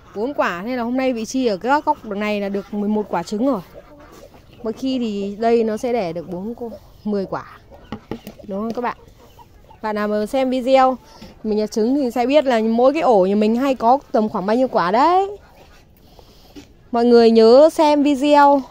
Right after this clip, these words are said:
like và share cho Quyên nhá. Cảm ơn mọi người đã ủng hộ xem video và cũng rất mong là hôm nào cũng đi nhặt trứng để cho mọi người xem. Đấy. Ừ.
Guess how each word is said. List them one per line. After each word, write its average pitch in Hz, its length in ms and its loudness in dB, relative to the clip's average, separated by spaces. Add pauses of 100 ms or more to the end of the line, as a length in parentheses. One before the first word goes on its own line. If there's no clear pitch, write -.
(800)
like 262 540 4
và 214 80 0
share 262 600 0
cho 254 140 -6
Quyên 269 320 0
nhá. 294 220 0 (1400)
Cảm 175 140 -10
ơn 240 260 0
mọi 202 120 -2
người 196 240 -2
đã 190 60 -2
ủng 220 160 -4
hộ 185 220 -4
xem 233 320 -8
video 233 400 -2
và 190 260 -4 (260)
cũng 247 180 -4 (580)
rất 302 140 -2
mong 254 260 0
là 214 60 0
hôm 240 160 -2
nào 190 260 -2
cũng 233 180 -2
đi 269 120 0
nhặt 220 200 -2
trứng 226 220 -2
để 269 100 0
cho 247 120 -4
mọi 220 140 -2
người 208 180 -4
xem. 233 240 -6 (1500)
Đấy. 262 360 -12 (3250)
Ừ. 240 220 -10